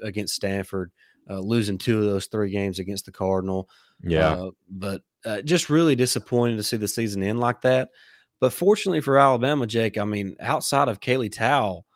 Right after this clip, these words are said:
Speaker 1: everybody has an opportunity to come back. So
Speaker 2: Absolutely.
Speaker 1: uh,
Speaker 2: And of
Speaker 1: the
Speaker 2: course, transfer portal could happen.
Speaker 1: Right, right.
Speaker 2: You know, but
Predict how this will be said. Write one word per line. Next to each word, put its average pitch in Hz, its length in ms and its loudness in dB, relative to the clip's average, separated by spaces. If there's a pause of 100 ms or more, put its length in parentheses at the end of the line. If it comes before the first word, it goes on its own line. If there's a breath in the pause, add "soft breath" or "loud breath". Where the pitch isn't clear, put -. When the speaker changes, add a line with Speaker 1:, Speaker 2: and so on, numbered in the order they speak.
(560)
Speaker 1:
everybody 131 400 2
has 123 160 2
an 123 80 0
opportunity 123 380 -2
to 101 100 -4
come 110 160 -2
back. 92 300 -4 (160)
So 101 260 -2
Speaker 2:
Absolutely. 98 580 4
Speaker 1:
uh, 107 200 2
Speaker 2:
And 117 140 4
of 131 100 0
Speaker 1:
the 101 100 -6
Speaker 2:
course, 147 160 4
transfer 147 400 4
portal 117 320 4
could 107 200 2
happen. 104 440 4 (220 loud breath)
Speaker 1:
Right, 120 340 2 (300)
right. 113 160 0
Speaker 2:
You 101 60 4
know, 85 260 0 (100)
but 95 340 4